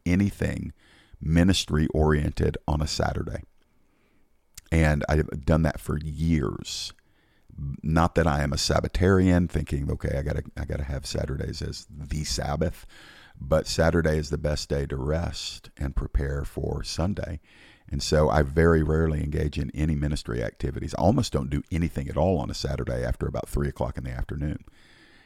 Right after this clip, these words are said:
And, um, so I don't make any apologies for that. But in the midst of all of the busyness with, um, our church, Antioch Outpost, uh,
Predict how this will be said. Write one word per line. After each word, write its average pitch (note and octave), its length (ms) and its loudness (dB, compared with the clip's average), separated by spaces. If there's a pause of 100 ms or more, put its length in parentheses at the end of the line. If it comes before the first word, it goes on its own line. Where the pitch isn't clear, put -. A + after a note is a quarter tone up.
(260)
And, E2 400 4
um, D2 440 0 (680)
so - 160 4
I F2 40 8
don't A#2+ 140 4
make F#2 180 4
any D#2 100 2
apologies F2+ 720 -2
for - 160 -4
that. - 260 -6 (1000)
But D#2+ 440 4
in E2 180 2
the D2+ 80 2
midst E2 680 0
of C#2+ 220 0
all G2 520 4
of D#2 160 -4
the D#2 80 0
busyness - 640 0
with, C#2+ 380 -2 (840)
um, D#2+ 260 0
our D#2 100 2
church, - 500 4
Antioch D#2 420 2
Outpost, - 760 2 (680)
uh, D2 220 0